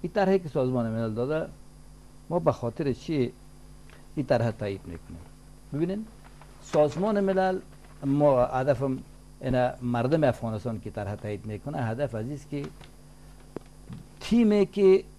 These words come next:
متهم به تقلب نیست، تیمی که حاضر است به خاطر شفافیت تمامی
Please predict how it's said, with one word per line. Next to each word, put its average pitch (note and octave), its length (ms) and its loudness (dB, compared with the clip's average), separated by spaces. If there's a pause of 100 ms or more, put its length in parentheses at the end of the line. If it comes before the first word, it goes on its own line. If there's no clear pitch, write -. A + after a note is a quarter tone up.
(2250)
متهم C3+ 520 0
به B2+ 100 2
تقلب G#2+ 520 -4
نیست، G2+ 440 -8 (1700)
تیمی G3+ 340 4
که F3+ 160 2
حاضر B2 320 4
است G2+ 320 -4 (680)
به A2+ 80 -4
خاطر A2+ 340 -6
شفافیت A#2 680 -2 (2250)
تمامی D#3+ 760 4